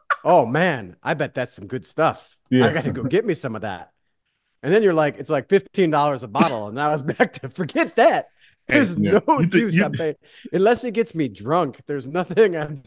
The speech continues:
Speaker 1: paying fifteen dollars a bottle for."
Speaker 2: No, it's funny
Speaker 1: That
Speaker 2: you say
Speaker 1: seems
Speaker 2: y-,
Speaker 1: too
Speaker 2: this, you know
Speaker 1: expensive.
Speaker 2: what? This, this kind of feels like, like some really, like, sweet red wine, though. Kinda.
Speaker 3: Yeah, it does.
Speaker 2: It, yeah,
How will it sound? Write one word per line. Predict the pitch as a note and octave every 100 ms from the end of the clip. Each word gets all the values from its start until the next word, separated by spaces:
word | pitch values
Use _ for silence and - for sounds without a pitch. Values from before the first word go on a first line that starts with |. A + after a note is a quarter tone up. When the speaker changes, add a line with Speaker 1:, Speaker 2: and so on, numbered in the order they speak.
| -
Speaker 1:
paying | E3+ B2+
fifteen | E3+ - D#3 C3+
dollars | C#3 C#3+ A#2
a | F#2
bottle | B2+ E3+ B2
for." | - G2 G2+
Speaker 2:
No, | G#2 - B2+
it's | C#3
funny | F3 F#3+
Speaker 1:
That | D3+
Speaker 2:
you |
say | B2+ E3+ F#3
Speaker 1:
seems | D3+ B2
Speaker 2:
y-, | C3 - _ _
Speaker 1:
too | A#3+ A3+
Speaker 2:
this, | B2 D3 F#3+
you | C#3
know | D#3
Speaker 1:
expensive. | E3 E3+ -
Speaker 2:
what? | A#2+
This, | C#3 -
this | C3 C3
kind | D#3+ D#3+
of | C#3 -
feels | - D#3 C3+ A2
like, | A2 G2+ - _ _ _ _ _ _
like | A#2+ A2+ G#2 -
some | - G#2
really, | G2+ A2 B2 A#2
like, | A2 G#2 G2 D2+ -
sweet | - B2 A#2 F2+
red | A2 F#2
wine, | G2+ G2+ E2+
though. | E2 D#2+ - -
Kinda. | G#2 F2 E2+
Speaker 3:
Yeah, | A2 G#2
it |
does. | G2+ F#2 - - - A3+ _
Speaker 2:
It, | B2 A#2 C3+
yeah, | C#3 A#2+ G#2